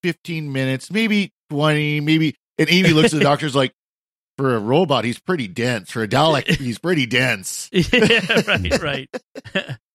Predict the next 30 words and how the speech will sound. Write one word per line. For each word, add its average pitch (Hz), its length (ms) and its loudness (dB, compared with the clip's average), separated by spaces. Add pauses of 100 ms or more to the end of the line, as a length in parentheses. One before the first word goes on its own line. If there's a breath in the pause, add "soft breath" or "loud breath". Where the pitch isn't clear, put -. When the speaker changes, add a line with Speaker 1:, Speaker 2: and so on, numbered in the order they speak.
(180)
Speaker 2:
But, 170 260 -2
uh, 190 140 2
they, 190 180 0
he, 196 200 2
he 190 320 0
finally 220 380 2
gets 180 300 0
it, 185 100 -4
and 160 240 -2
then 156 200 0
it's, - 280 -6
we 156 140 -2
have 165 300 0
that 151 180 0
classic 170 380 -2
line, 135 400 -4
"Come 190 100 -4
along, 135 380 -4
Pond," 110 420 -4 (320)
as 120 200 -8
the 131 100 -6
Doctor, 123 420 -4 (100)
uh, 120 140 -6
takes 120 240 -12
her, 131 160 -10 (240)
uh, 117 200 -8
takes 123 200 -12
her 135 80 -6
with 120 100 -4
him. 123 120 -8